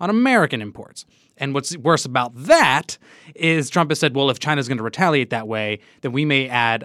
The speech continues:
another two hundred sixty-seven billion worth of imports on China," which means that basically every product that China wants to send to the United States will be tariffed in some way.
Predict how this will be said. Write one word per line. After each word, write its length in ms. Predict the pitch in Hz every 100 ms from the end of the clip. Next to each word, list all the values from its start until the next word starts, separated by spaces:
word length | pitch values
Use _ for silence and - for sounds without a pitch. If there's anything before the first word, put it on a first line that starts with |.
| -
another 300 | 156 156 151
two 180 | - 262
hundred 180 | 214 180
sixty-seven 540 | 202 180 - 262 143
billion 380 | 123 123 120 110
worth 180 | 113 -
of 100 | 110
imports 400 | 110 - 107 104
on 120 | 101
China," 360 | 196 185 180 170 _ _ -
which 200 | 160 143
means 420 | 170 160 147 131
that 120 | 147
basically 420 | 139 143 143 147 170
every 300 | 226 175 147
product 480 | 147 113 104 -
that 100 | 131
China 240 | - 131 120
wants 220 | 120 104
to 20 |
send 140 | 104 117
to 40 |
the 40 |
United 200 | 113 107
States 280 | - 143 139
will 100 | 120
be 120 | 117
tariffed 400 | 113 - 107 101
in 100 | 107
some 240 | 101 101 101
way. 200 | 107